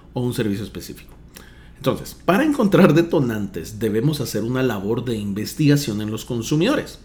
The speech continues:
observar, analizar, encuestar y tratar a toda costa de encontrar situaciones que se dan dentro de la mente de nuestros clientes o posibles clientes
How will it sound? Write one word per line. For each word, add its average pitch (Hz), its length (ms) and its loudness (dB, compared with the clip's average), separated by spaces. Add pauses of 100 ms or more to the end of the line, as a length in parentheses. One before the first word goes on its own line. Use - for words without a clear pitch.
(560)
observar, 120 1160 -2 (100)
analizar, 113 880 -2 (240)
encuestar 123 960 -2 (360)
y 170 120 2
tratar 147 640 -2
a - 160 -10
toda 285 260 -2
costa - 380 -2
de 151 120 2
encontrar 139 460 -2
situaciones 147 800 -4 (280)
que 170 120 4
se 147 100 4
dan 165 200 4
dentro 185 280 2
de 185 60 2
la 151 100 2
mente 175 380 2
de 110 100 -2
nuestros 101 400 -6
clientes 92 540 -8
o 175 80 -2
posibles 98 360 -2
clientes 82 520 -8